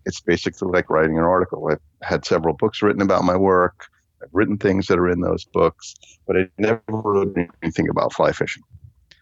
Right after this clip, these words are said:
And, um, I realized that a few years ago, we were getting ready to open the Skagit again. And much of my experience as an angler is connected to Northwest Washington, Sauk, Skagit, Still, Squamish.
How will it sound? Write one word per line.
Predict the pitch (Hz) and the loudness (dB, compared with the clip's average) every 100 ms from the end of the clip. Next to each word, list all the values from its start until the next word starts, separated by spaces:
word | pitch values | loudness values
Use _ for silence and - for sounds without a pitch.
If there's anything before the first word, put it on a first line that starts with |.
| _ _ _ _ _ _ - 101 | _ _ _ _ _ _ -4 2
And, | 101 98 95 90 92 92 - | 4 4 4 2 0 -2 0
um, | 87 87 87 | 0 2 0
I | 101 | 0
realized | 104 104 117 107 87 87 92 - - _ | 2 4 2 2 2 2 0 -2 -14 _
that | 82 78 73 73 - | -2 0 0 -2 -8
a | - | -10
few | - 104 | -4 2
years | 95 92 | 4 2
ago, | - 73 73 | 0 0 2
we | 78 | 2
were | 78 | 0
getting | 78 | 0
ready | 78 - | 2 0
to | |
open | - 78 | -2 -4
the | |
Skagit | - 87 101 90 | 0 2 2 0
again. | 78 76 | -2 -2
And | 78 _ 95 | -4 _ -4
much | 90 98 104 87 | 0 2 0 -4
of | 82 | -4
my | 85 78 73 71 _ _ - | -2 -2 -2 -6 _ _ -14
experience | - - 120 82 78 | -4 0 2 0 -2
as | - 73 | -6 -6
an | - | -2
angler | 90 101 85 78 80 - _ _ | 2 4 4 2 0 -10 _ _
is | - | -8
connected | - 82 85 - 80 - | -2 0 0 -2 -6 -6
to | 80 | -2
Northwest | 80 78 82 73 78 | -2 0 -2 -2 -2
Washington, | 71 - 80 78 73 | -4 -2 -6 -4 -6
Sauk, | - 78 78 | 0 0 0
Skagit, | - 80 78 76 | 0 0 0 -4
Still, | - - 71 | -4 -4 -2
Squamish. | 71 71 73 76 - | -2 0 0 -4 -8